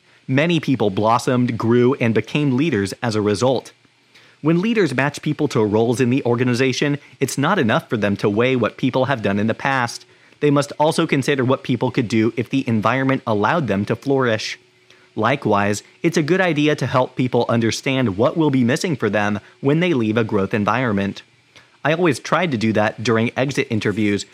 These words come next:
with people as they moved on from my organizations. I'd tell them, "You are leaving an environment where growth is a priority and people are encouraged and expected to develop. If you don't go to a similar environment, you can't expect to get the same results,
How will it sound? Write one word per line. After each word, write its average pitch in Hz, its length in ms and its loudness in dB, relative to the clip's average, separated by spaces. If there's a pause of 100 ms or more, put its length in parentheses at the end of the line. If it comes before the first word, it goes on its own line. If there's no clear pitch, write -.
(200)
with 139 200 0
people 160 460 2
as 135 240 2
they 151 120 2
moved 113 440 2
on 151 260 0
from 113 180 -2
my 104 140 0
organizations. 107 880 0 (600)
I'd 135 160 0
tell 147 160 2
them, 143 200 4 (160)
"You 156 200 2
are 151 80 4
leaving 180 380 2
an 139 120 0
environment 127 560 2
where 123 120 2
growth 117 500 0
is 135 100 0
a 123 80 0
priority 117 680 0 (120)
and 135 160 0
people 175 340 0
are 131 140 2
encouraged 139 720 0
and 117 140 -2
expected 117 500 -4
to 123 80 -2
develop. 113 460 0 (540)
If 135 160 0
you 139 100 2
don't 147 300 0
go 180 200 2
to 127 180 0
a 107 40 2
similar 127 380 0
environment, 123 640 0 (160)
you 135 140 -2
can't 147 280 -2
expect 123 380 -4
to 135 60 -2
get 113 160 -2
the 117 60 -2
same 107 320 -2
results, 104 520 0